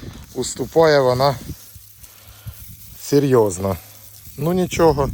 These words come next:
е, міряли позавчора ми тут влагу,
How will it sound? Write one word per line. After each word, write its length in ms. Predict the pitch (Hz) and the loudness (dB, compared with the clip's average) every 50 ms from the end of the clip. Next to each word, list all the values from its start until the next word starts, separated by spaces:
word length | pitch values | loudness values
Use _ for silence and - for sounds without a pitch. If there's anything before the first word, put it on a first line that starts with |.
| - - - - - - - - - - - - - - - - - - - | -8 -10 -8 -8 -8 -8 -8 -6 -6 -6 -6 -6 -10 -14 -18 -20 -14 -4 -2
е, 120 | 113 110 | -2 0
міряли 500 | 117 135 156 160 143 135 131 131 127 123 - - - - - - - - - - - - - - - - - - | 0 0 2 4 4 4 4 2 0 -2 -4 -10 -20 -20 -20 -20 -12 -2 -2 -2 -2 -2 -10 -16 -16 -20 -16 -6
позавчора 640 | - 123 123 131 135 127 - - 135 120 110 104 107 | -4 -2 2 2 0 0 0 0 0 2 2 2 0
ми 140 | 104 104 104 | 0 -4 -4
тут 220 | - 104 92 - | -4 -6 -10 -8
влагу, 440 | 117 135 170 180 180 156 147 143 | -4 0 0 2 2 2 0 -2